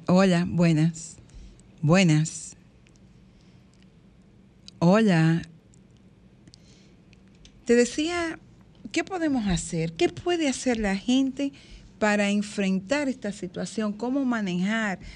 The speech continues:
¿Cómo tú, esas emociones de saber que tú perdiste a una persona que tú amas, pero que tú no puedes reconocerla, que está,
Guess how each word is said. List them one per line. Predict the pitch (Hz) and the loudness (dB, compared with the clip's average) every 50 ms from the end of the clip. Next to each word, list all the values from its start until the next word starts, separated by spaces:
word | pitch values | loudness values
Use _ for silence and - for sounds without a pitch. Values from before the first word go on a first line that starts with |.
| - - - - - | -18 -20 -20 -14 -6
¿Cómo | - 247 277 302 311 285 | -2 0 0 2 0 -2
tú, | 294 - - - 269 269 269 269 247 - - | -4 -6 -8 -6 -4 -2 -2 -2 -4 -4 -6
esas | 214 208 233 254 233 | -6 -4 -2 -2 -2
emociones | 233 233 220 214 208 208 - - 247 247 247 247 240 226 214 208 | 0 0 -2 -2 -4 -4 -4 -2 -2 0 0 0 -2 -2 -2 -2
de | 196 196 | -2 -4
saber | 190 - 208 202 196 190 208 226 233 233 226 226 - - - - - - - - - | -4 -6 -4 -4 -2 -2 0 0 0 0 -2 -6 -12 -20 -20 -20 -20 -20 -20 -12 -4
que | - 202 190 | -2 -2 -2
tú | 196 - 247 233 | -2 -4 -6 -4
perdiste | 240 254 233 220 214 240 262 254 254 - | -2 0 0 0 0 -4 -4 -4 -2 -2
a | 233 | -2
una | 233 233 233 226 - | 0 -2 -2 -4 -4
persona | - 220 208 202 - 247 240 233 226 214 | -4 -6 -6 -4 -2 -2 0 0 0 -2
que | 214 196 | -4 -4
tú | - 214 220 | -2 -2 0
amas, | 240 247 233 214 | 0 0 0 0
pero | 202 196 190 190 | 2 0 0 0
que | - 196 190 | -2 -4 -6
tú | - - - - 247 254 | -6 -8 -6 -2 0 0
no | 262 269 254 262 | 2 0 -2 -2
puedes | - - 233 233 233 240 | 0 0 2 2 2 0
reconocerla, | 233 220 208 - 208 208 196 185 175 - - 233 220 214 202 185 180 170 170 | -2 -4 -4 -4 -2 -2 -2 -2 -4 -2 2 2 2 2 2 0 -2 -2 -2
que | - 180 175 | -4 -6 -8
está, | - - - 220 233 247 254 | -8 -6 -2 0 0 0 0